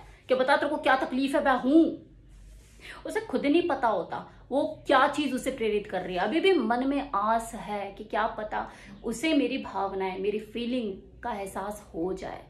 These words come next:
देखो सही मायनों में दोस्ती दोस्ती तब तक रहती है जब तक दोनों लड़के और लड़की के बीच में ये प्यार नहीं पनपता। जहां ये प्यार वाला कीड़ा दोनों में से किसी एक को काट गया, फिर जिसको ये कीड़ा काटा है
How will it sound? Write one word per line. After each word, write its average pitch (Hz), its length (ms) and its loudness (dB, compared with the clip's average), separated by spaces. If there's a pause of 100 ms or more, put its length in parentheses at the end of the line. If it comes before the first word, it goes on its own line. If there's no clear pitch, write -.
(560)
देखो 240 160 0
सही 269 340 -4
मायनों 202 380 0
में 220 180 -6
दोस्ती 202 440 -4
दोस्ती 208 440 -4 (140)
तब 262 240 -4
तक 330 140 6
रहती 214 420 -4
है 277 160 0 (240)
जब 254 220 0
तक 294 120 0 (100)
दोनों 233 340 2
लड़के 202 320 -2
और 240 60 0
लड़की 202 320 -4
के 240 120 -8
बीच 185 320 -10
में 254 60 -6
ये 262 100 -6
प्यार 233 580 -2
नहीं 202 360 -6
पनपता। 160 600 -10 (360)
जहां 247 300 2
ये 339 120 0
प्यार 254 380 0
वाला 277 220 2
कीड़ा 214 360 -2
दोनों 220 320 0
में 285 100 2
से 285 120 -6
किसी 269 260 -6
एक 233 200 -6
को 302 80 -4
काट 285 440 0
गया, 180 320 -4 (240)
फिर 311 100 0
जिसको 277 360 -2
ये 359 100 2
कीड़ा 285 360 0
काटा 233 440 0
है 202 360 -4